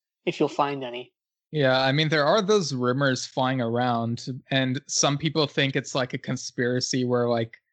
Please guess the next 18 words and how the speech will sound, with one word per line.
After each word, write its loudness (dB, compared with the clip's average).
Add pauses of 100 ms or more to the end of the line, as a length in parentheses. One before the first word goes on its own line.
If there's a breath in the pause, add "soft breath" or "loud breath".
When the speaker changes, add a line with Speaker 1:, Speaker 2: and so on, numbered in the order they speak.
(300)
Speaker 2:
the 2
filmmakers -2
themselves -2
made 0
that -2
rumor 2 (120)
to, -2
like, 0
manipulate 2
audiences -2
into -4 (140)
going 0
and -2
rewatching -2
the 0
movie 0
to, -6
like, -4